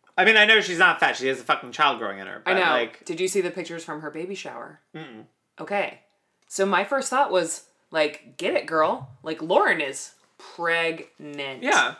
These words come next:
Speaker 2: Like, she's not trying to stay a twig while pregnant. She's
Speaker 1: Good.
Speaker 2: getting after
Speaker 1: She's
Speaker 2: it.
Speaker 1: pulling a Jenny McCarthy.
Speaker 2: Little bit. Little bit. Hold on, let me see if I can find one of those.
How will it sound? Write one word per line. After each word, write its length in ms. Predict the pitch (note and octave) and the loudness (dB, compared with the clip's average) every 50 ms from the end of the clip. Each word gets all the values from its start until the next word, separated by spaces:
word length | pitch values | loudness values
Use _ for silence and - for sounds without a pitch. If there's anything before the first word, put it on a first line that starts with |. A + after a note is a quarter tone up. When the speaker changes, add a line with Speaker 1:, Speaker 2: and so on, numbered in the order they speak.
| - - | -6 -4
Speaker 2:
Like, 100 | F3+ F3 | -4 -2
she's 240 | - A3+ A3+ A3 | -2 -2 -2 0
not 180 | C4 C#4 C4+ - | 0 0 0 0
trying 360 | - A3+ G#3+ A3 A3 G#3+ G#3 | 0 0 2 2 2 0 -2
to 80 | F#3+ F3+ | -4 -4
stay 240 | - - F#3 F3+ E3+ | -2 -2 0 0 -2
a 60 | D#3+ | -2
twig 260 | - F#3 G#3 G3 D3+ | -2 -4 -2 -2 0
while 160 | D3 C#3+ C#3+ | 0 -2 -2
pregnant. 360 | D3 - F3 E3+ D3+ C3+ - - | -2 -6 -6 -6 -6 -8 -8 -6
She's 120 | - B3+ | -4 -2
Speaker 1:
Good. 60 | D4+ | 0
Speaker 2:
getting 200 | D#4+ - - - D#3+ | 0 0 0 0 0
after 180 | E3 F3 F#3+ | -2 0 0
Speaker 1:
She's 80 | F#3 C#3 | -2 0
Speaker 2:
it. 40 | - | 2
Speaker 1:
pulling 220 | G#3+ F#3+ F3+ F3+ | 2 4 4 4
a 60 | F3 | 2
Jenny 180 | D#3+ F3 E3+ E3 | 2 2 2 2
McCarthy. 520 | D#3 D#3 - D#3+ F3 F3+ F3 B2 G#2 G#2+ - _ _ _ _ - | 0 0 2 2 2 2 0 -4 -8 -10 -12 _ _ _ _ -10
Speaker 2:
Little 220 | - D#3 D#3+ E3 | -4 -2 0 2
bit. 240 | F3 A3 B3+ - - - - _ _ _ _ _ _ _ _ _ _ _ - | 2 2 0 0 -6 -10 -18 _ _ _ _ _ _ _ _ _ _ _ -12
Little 260 | - D3 D3 D3 C#3+ | -8 -6 -4 -2 -2
bit. 200 | D3 C#3 - - - _ _ _ _ _ | -2 -2 -4 -6 -12 _ _ _ _ _
Hold 160 | _ - D#3 D#3 | _ -10 -8 -8
on, 100 | D3 D3 | -6 -6
let 100 | C#3+ C#3+ | -8 -10
me 80 | C#3+ | -10
see 120 | C#3 - D3 | -10 -10 -10
if 80 | - | -10
I 60 | C#3+ | -10
can 120 | C#3 C#3+ C#3 | -12 -12 -12
find 200 | C#3 C3+ C3 C3 | -14 -14 -12 -12
one 80 | C3+ | -14
of 80 | C3+ C3+ | -14 -14
those. 400 | C3+ C3+ C3+ C#3 - - - | -14 -14 -14 -14 -16 -18 -18